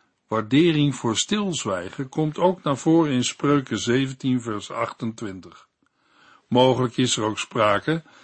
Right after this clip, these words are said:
van een toespeling op hun stilzwijgen in Job twee vers dertien. Zeven dagen en nachten zaten ze zwijgend bij hem op de grond. Niemand zei iets, want zij beseften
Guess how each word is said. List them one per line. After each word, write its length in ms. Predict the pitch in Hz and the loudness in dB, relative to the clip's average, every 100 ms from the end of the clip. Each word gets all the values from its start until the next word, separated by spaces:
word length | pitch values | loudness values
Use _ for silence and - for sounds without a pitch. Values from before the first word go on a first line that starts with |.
| - | -20
van 200 | - 151 | -2 2
een 180 | 143 135 | 2 2
toespeling 760 | - 196 - - 120 120 135 156 | 2 2 2 2 2 2 0 0
op 220 | 147 131 | -4 0
hun 320 | 135 208 208 | 4 6 6
stilzwijgen 1000 | - - 120 113 95 98 92 101 - 170 _ _ _ | 2 2 2 2 -2 -4 -4 -8 -10 -10 _ _ _
in 200 | - 135 | -2 0
Job 240 | 120 107 - | 2 0 -4
twee 340 | - 104 95 | -6 -4 -4
vers 260 | 98 127 120 | -6 -8 -2
dertien. 520 | 156 165 - 110 82 _ _ _ _ _ _ _ _ _ _ | 0 0 -2 -8 -8 _ _ _ _ _ _ _ _ _ _
Zeven 640 | - 180 208 202 160 135 | -2 0 2 0 0 2
dagen 460 | 127 151 165 - 127 | 4 4 2 0 0
en 160 | 123 | 2
nachten 480 | 123 156 - - 135 | 2 0 0 -2 0
zaten 420 | 120 147 147 135 | 2 2 2 -2
ze 180 | 120 117 | 0 0
zwijgend 640 | 107 156 185 180 165 156 | 2 2 4 2 0 -2
bij 160 | 143 143 | 2 2
hem 160 | 135 131 | 4 0
op 180 | 123 | -2
de 80 | 120 | -6
grond. 500 | 101 104 92 80 - _ _ _ _ _ _ _ | -8 -8 -8 -12 -20 _ _ _ _ _ _ _
Niemand 460 | 127 175 156 101 - | 2 4 4 0 -2
zei 380 | 127 135 107 | 0 0 -2
iets, 320 | 87 - - _ _ _ _ _ _ | -8 -14 -18 _ _ _ _ _ _
want 180 | - 98 | -10 -4
zij 240 | - 110 101 | 0 0 0
beseften 800 | 95 - 143 - 101 92 117 | -2 2 0 -2 -10 -12 -16